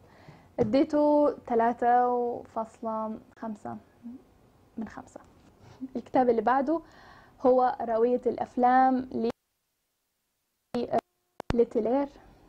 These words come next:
أوكي، مش عارفة أنطق الاسم. أوكي، إذا حد سألني الرواية الصغنونة البسيطة الحلوة دي عن إيه؟ هقوله إنها رواية عن المرأة، رواية عن تشيلي،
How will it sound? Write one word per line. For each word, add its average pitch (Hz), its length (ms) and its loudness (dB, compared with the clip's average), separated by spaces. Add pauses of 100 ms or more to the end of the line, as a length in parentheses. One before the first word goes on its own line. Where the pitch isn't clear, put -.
أوكي، - 220 -12
مش 247 240 -8
عارفة - 300 -8
أنطق 226 220 -10
الاسم. - 340 -10 (720)
أوكي، 254 260 -4 (340)
إذا 262 120 0
حد 466 200 -2
سألني 214 360 -4 (800)
الرواية 262 320 4
الصغنونة 269 920 2 (180)
البسيطة 247 920 0 (200)
الحلوة 226 680 0 (280)
دي 254 240 0
عن 226 180 -4
إيه؟ 277 200 2 (680)
هقوله 294 300 2
إنها 262 260 -4
رواية 247 280 -2
عن 233 340 -6 (1160)
المرأة، 226 400 -4 (720)
رواية 247 280 4
عن 247 340 -6 (580)
تشيلي، 208 340 0